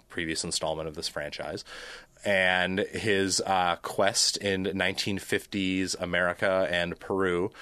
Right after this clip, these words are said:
for a mysterious crystal skull, which, um, early previews suggested and a viewing of the movie confirms is actually the skull of an alien.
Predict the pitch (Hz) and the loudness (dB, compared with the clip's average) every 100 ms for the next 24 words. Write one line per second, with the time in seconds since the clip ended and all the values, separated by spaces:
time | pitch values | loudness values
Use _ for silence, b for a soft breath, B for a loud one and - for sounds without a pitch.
0 | B B B - 87 85 87 92 87 87 | B B B -2 2 4 4 2 2 0
1 | 87 87 92 - 110 107 110 - - - | 0 0 0 2 4 4 2 2 -2 -8
2 | - 117 - 107 98 - 123 123 82 80 | -6 -2 0 0 0 0 2 4 4 2
3 | 82 87 78 - 82 85 80 76 - - | -2 -2 -2 -2 0 -2 -2 -8 -16 -20
4 | B B B - 117 131 131 120 117 - | B B B 2 4 6 6 6 4 2
5 | 147 147 123 113 - 101 98 143 - 92 | 2 4 4 4 4 2 2 2 2 2
6 | 90 87 87 87 82 92 107 98 87 85 | 2 2 2 2 2 0 0 0 -2 -2
7 | 85 82 85 95 90 165 135 110 110 95 | -2 -2 -2 -4 -4 0 0 0 -2 0
8 | 90 95 - 90 92 92 - 85 85 82 | 0 0 0 -2 0 -2 0 0 0 -2
9 | 78 71 76 - | -4 -6 -12 -16